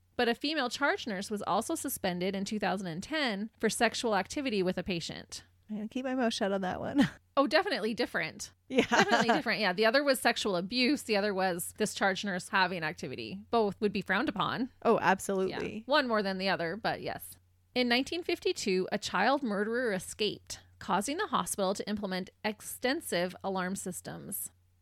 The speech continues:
Speaker 1: eventually using alarms based on Second World War air raid sirens.
Speaker 2: Oh.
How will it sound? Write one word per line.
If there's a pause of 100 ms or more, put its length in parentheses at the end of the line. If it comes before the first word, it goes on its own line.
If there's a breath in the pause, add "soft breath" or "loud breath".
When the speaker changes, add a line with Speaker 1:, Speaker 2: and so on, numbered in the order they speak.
(100)
Speaker 1:
eventually
using
alarms
based
on
Second
World
War
air
raid
sirens.
Speaker 2:
Oh.